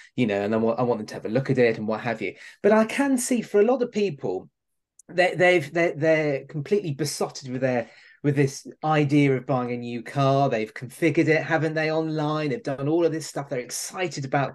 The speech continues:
potentially buying this new car. And they look out of the window and they go, "Oh dear," you know, don't they? They just, they just look at their old car and they think, "I just want to be shot of that as quickly as possible," 'cause the love has gone,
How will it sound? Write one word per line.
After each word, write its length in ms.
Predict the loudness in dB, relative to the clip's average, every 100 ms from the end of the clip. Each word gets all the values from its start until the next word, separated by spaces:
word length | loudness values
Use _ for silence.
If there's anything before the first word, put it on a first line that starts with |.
| -12 -20 -8
potentially 520 | -6 -2 -2 0 -2
buying 340 | 2 2 4 2
this 160 | 0
new 160 | -2 -2
car. 380 | -4 -4 -4 -6 _ _
And 120 | 0 2
they 80 | 4
look 220 | 2 2
out 220 | -2 -2 _ -8
of 200 | -2 2
the 80 |
window 480 | 4 2 0 -2 -4
and 100 | -4
they 100 | -4
go, 300 | -4 -2 -2 -4 -10 _ _ -10
"Oh 220 | -8 -8
dear," 480 | -2 0 0 -4 -8 _ _
you 140 | -2
know, 180 | 2 2
don't 220 | 2 2
they? 160 | 2 2
They 160 | 2 2
just, 300 | 2 0 2
they 140 | 2
just 220 | 2 0
look 220 | 2 2
at 80 | 2
their 220 | 4 4
old 240 | 6 4 2
car 140 | -2
and 80 | -2
they 100 | -2
think, 200 | -4 -4
"I 80 | -4
just 180 | -6 -6
want 140 | -6
to 40 | -4
be 140 | -4
shot 360 | -4 -4 -4 -6
of 120 | -6
that 260 | -6 -8 -12 -20 _
as 120 | -8
quickly 360 | -2 -2 0 0
as 120 | 0
possible," 420 | 0 -2 0 -2
'cause 160 | -2 2
the 80 | 4
love 220 | 6 6
has 140 | 2
gone, 460 | 2 2 2 -2